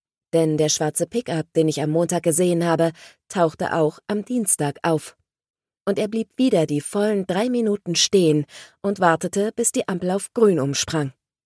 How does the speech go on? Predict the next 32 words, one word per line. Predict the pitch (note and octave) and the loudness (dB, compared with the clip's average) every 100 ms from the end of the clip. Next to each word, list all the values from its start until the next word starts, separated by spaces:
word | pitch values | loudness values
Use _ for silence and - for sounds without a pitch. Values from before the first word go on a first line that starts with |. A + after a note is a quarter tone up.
| _ _ _ _ _ _ | _ _ _ _ _ _
„Morgen. | D#3 E3 E3+ D3+ C3 C#3 _ _ _ - - _ - | -2 0 0 -2 -10 -14 _ _ _ -20 -20 _ -2
Wenn | G3 | 0
er | F#3+ | 2
morgen | G3+ B3+ B3 A3 | 2 2 0 -2
wiederkommt, | A3 D3+ - F#3 E3 - | -2 -2 -2 -4 -4 -2
ist | A#3+ | 0
es | A3+ | 0
ein | E3+ D#3 | -2 0
Zeichen“, | - G#3 F#3 - C3+ C3 | 0 0 -2 -4 -6 -2
sagte | - D3 D#3+ | -2 -2 0
ich | D3+ - | 0 2
mir, | E3 D#3 - _ - | 2 2 -4 _ -4
nachdem | E3+ - D3+ | -4 -2 -2
er | D3 | 0
aus | C#3+ | 0
meinem | D3+ C#3+ | -2 -2
Blickfeld | C#3+ F3+ - D#3 - | -4 -6 -4 -4 -2
verschwunden | D3+ - F3+ F3+ - D3+ | -6 0 0 0 -2 0
war | D#3+ D#3+ - _ | 0 0 -4 _
und | G3 G3+ | -10 -8
ich | F3+ - | -10 -10
ausatmete, | - A3 - F3+ F#3 F3+ F3 F#3 F3+ - - _ | -10 -6 -4 -4 -2 -2 0 0 0 -4 -20 _
ohne | B3 B3 | -4 -4
gemerkt | A3+ E3+ E3+ G#3 - | 0 0 0 -4 0
zu | - E3 | 2 2
haben, | E3+ E3 D#3+ | 0 -2 -2
dass | D3 C#3+ | -4 -6
ich | - | -6
die | C#3+ | -4
Luft | F#3+ - - | -4 -6 -6
angehalten | D3 D3 D3+ C#3+ D3+ D3+ | -4 -2 -2 -2 -2 -2
hatte. | D3 D3+ | -2 -4